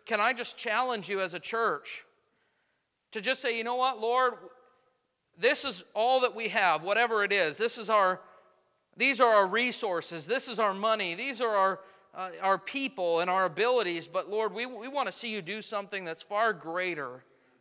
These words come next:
than anything we could ever do. We want to experience your grace. And just like you work through the churches of Macedonia, we want you to work through this church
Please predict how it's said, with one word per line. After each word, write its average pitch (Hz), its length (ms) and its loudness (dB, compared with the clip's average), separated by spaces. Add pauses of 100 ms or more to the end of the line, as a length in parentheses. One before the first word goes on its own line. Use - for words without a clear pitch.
than 147 140 -8
anything 180 440 -10
we 185 140 -10
could 147 200 -14
ever 117 260 -18
do. 147 140 -20 (1600)
We 156 100 -12
want 175 220 -6
to 139 40 -8
experience 156 640 -10
your 156 100 -12
grace. 139 760 -12 (600)
And 135 140 -14
just 220 260 -2
like 240 260 0
you 233 140 -6
work 233 260 -2
through 226 140 -12
the 196 80 -12
churches 208 400 -8
of 180 80 -8
Macedonia, 190 720 -6
we 160 140 -8
want 170 320 -8
you 160 60 -14
to 147 80 -12
work 143 320 -10
through 127 160 -20
this 147 240 -14
church - 600 -20